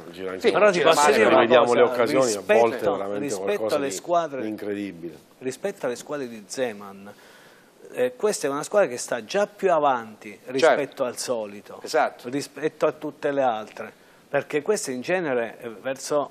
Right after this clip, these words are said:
Speaker 2: Ecco, tu
Speaker 3: novembre
Speaker 2: che ci
Speaker 3: come
Speaker 2: parli spesso prima delle conferenze stampa, che
Speaker 3: No,
Speaker 2: ti
Speaker 3: è
Speaker 2: dice?
Speaker 3: una
Speaker 2: Non puoi
Speaker 3: squadra
Speaker 2: dire,
Speaker 3: che
Speaker 2: non puoi
Speaker 3: no, è una squadra
Speaker 2: rivelare nulla, no?
Speaker 3: No, posso rivelare,
Speaker 2: Ah, puoi?
Speaker 3: non
Speaker 2: Allora
Speaker 3: c'è
Speaker 2: facciamolo
Speaker 3: nessun
Speaker 2: do-,
Speaker 3: segreto.
Speaker 2: facciamolo dopo
Speaker 3: Ma
Speaker 2: la
Speaker 3: non c'è
Speaker 2: pubblicità.
Speaker 3: nessun segreto.
Speaker 2: Pubblicità. <laughs>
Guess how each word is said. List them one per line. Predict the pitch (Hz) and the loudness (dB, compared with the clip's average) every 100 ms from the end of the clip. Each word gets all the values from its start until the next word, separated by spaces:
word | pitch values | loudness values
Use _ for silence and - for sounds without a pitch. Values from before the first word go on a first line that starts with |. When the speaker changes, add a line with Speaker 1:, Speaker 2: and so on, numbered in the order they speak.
| - | -12
Speaker 2:
Ecco, | |
tu | - - | -20 -12
Speaker 3:
novembre | 135 139 165 - 214 | -4 4 4 6 4
Speaker 2:
che | 190 | 4
ci | |
Speaker 3:
come | 202 | 6
Speaker 2:
parli | 202 185 | 6 6
spesso | 180 208 196 175 | 2 2 4 4
prima | 170 175 | 4 4
delle | 170 | 4
conferenze | 156 160 165 160 - | 4 4 2 0 -2
stampa, | 156 202 214 208 | 2 6 6 4
che | 131 | 2
Speaker 3:
No, | 180 | 4
Speaker 2:
ti | 147 | 6
Speaker 3:
è | |
Speaker 2:
dice? | 135 185 | 4 0
Speaker 3:
una | |
Speaker 2:
Non | 214 | -2
puoi | 247 151 | 4 6
Speaker 3:
squadra | - 143 | 6 4
Speaker 2:
dire, | 127 | 4
Speaker 3:
che | 127 | 2
Speaker 2:
non | 135 | 2
puoi | 151 151 147 143 143 139 | 6 6 6 4 4 4
Speaker 3:
no, | 180 180 | 2 0
è | 143 | 0
una | 180 208 | -2 -2
squadra | 202 - 233 | -4 0 2
Speaker 2:
rivelare | 165 175 165 165 165 | 4 8 8 6 4
nulla, | 190 160 135 | 0 -2 -2
no? | 147 151 | -2 -4
Speaker 3:
No, | 170 165 | -6 -16
posso | 170 - 180 175 | -20 -20 -20 -20
rivelare, | 160 160 135 117 110 - | -20 -20 -18 -18 -20 -14
Speaker 2:
Ah, | 135 | -6
puoi? | 185 202 135 160 | 0 2 2 -2
Speaker 3:
non | - - | -8 2
Speaker 2:
Allora | 220 | 4
Speaker 3:
c'è | 185 | 4
Speaker 2:
facciamolo | 190 180 240 | 2 2 4
Speaker 3:
nessun | 233 220 | 6 6
Speaker 2:
do-, | 202 | 4
Speaker 3:
segreto. | 156 127 | 2 -2
Speaker 2:
facciamolo | 233 254 247 233 | 0 2 4 4
dopo | 214 | 6
Speaker 3:
Ma | 202 | 6
Speaker 2:
la | 220 | 4
Speaker 3:
non | 233 | 4
c'è | 226 | 2
Speaker 2:
pubblicità. | 226 214 | 4 0
Speaker 3:
nessun | 208 214 | 0 -2
segreto. | - 165 175 160 | -4 -2 4 4
Speaker 2:
Pubblicità. | 131 180 147 185 | 4 -2 -4 -4
<laughs> | 156 170 160 143 147 | -6 -6 -10 -16 -18